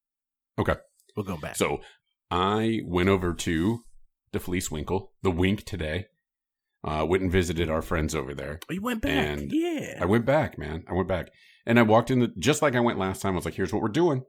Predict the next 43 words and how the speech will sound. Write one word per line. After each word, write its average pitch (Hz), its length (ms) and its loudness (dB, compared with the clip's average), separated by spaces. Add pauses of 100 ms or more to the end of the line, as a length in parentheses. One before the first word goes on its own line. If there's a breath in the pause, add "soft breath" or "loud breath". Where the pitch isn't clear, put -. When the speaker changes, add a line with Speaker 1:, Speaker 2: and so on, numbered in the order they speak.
(340)
Speaker 1:
I'm 76 140 -6
doing 78 220 -2
lactose 87 500 -2
and 107 140 0
beer." 110 320 0 (500)
The 90 120 -4
guy 95 180 4
over 98 160 4
there 90 120 4
was 90 280 -2
really 107 640 4
helpful, 90 540 -2 (300 soft breath)
and 92 300 -4
he 98 100 -4
recommended 87 500 -2
two 117 160 2
different 87 280 -2
beers 71 240 -8
for 71 240 -10
me. 92 200 -6 (420)
One 113 280 4
was 107 140 2
from 85 240 -2
Drucker 92 540 -4 (180)
up 90 160 -6
in 82 80 -4
Fargo, 87 380 -2
North 87 260 -4
Dakota. 76 400 -6
Speaker 2:
That's 98 200 -4
dope. 117 420 2 (680)
That's 139 240 4
Speaker 1:
And 131 100 2
I - 20 -4
Speaker 2:
a - 20 -4
Speaker 1:
love 92 160 2
Speaker 2:
big 139 400 10
deal 135 320 8
that 117 160 2
we 120 140 2
get 117 260 2
Drecker, 110 400 0
Mark. 92 420 -4